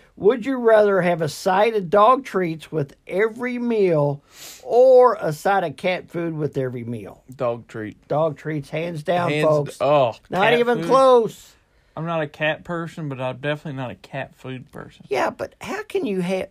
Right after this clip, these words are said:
Speaker 1: how can people have cats where they live in their house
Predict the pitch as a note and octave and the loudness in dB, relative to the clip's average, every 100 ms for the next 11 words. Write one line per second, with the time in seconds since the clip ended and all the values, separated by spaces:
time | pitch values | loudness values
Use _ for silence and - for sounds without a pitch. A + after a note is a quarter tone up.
0 | - A3 - F#3 F#3 F#3 B2+ C#3 B2+ - | -10 -10 -8 -10 -10 -8 -4 -4 -6 -8
1 | - A#2 C3+ - B2 A2+ A#2+ D3+ C3 A#2+ | -8 -8 -8 -10 -10 -8 -6 -6 -6 -10
2 | B2+ C3 D3 | -10 -10 -10